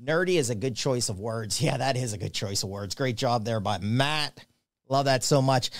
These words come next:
All right, Matty, so let's, you know, and here's my last thought with Russell Wilson.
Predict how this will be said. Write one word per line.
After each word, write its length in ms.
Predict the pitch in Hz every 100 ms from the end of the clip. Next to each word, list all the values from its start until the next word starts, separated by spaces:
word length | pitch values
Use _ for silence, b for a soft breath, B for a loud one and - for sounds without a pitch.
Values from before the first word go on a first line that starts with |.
| B
All 100 | 196
right, 120 | 220 208
Matty, 260 | 208 196
so 160 | - 196
let's, 400 | 214 220 - - _ _ _ _ _ _ _ _ _ _ _ _ - -
you 140 | 190
know, 200 | 214 208
and 100 | 180
here's 260 | 180 202 208
my 140 | 202
last 320 | 170 160 147 -
thought 180 | 139
with 140 | 127 113
Russell 340 | 120 117 113
Wilson. 480 | 104 101 - 82